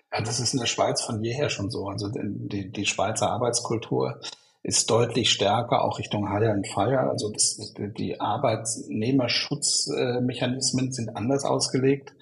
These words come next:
Dadurch, dass die Menschen das aber gewöhnt sind, ist das nicht das Problem. Also wir haben da letztes Jahr jetzt keinen dramatischen Zuwachs gesehen.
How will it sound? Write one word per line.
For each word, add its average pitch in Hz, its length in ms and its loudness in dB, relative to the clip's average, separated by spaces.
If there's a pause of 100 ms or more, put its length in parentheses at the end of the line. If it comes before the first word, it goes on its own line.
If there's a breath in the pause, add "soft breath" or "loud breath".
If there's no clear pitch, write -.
(640 loud breath)
Dadurch, 117 260 4
dass 127 160 2
die - 80 0
Menschen 120 260 4
das 117 120 2
aber 117 140 4
gewöhnt 110 260 2
sind, - 120 0
ist - 100 0
das - 140 0
nicht 117 160 -4
das - 160 -4
Problem. 107 420 0
Also 104 180 -2
wir 113 140 2
haben 120 120 2
da 110 80 -2
letztes 110 420 0
Jahr 107 260 2
jetzt - 400 -4 (340)
keinen - 300 -2
dramatischen 104 640 -2
Zuwachs - 480 -2
gesehen. 107 640 -2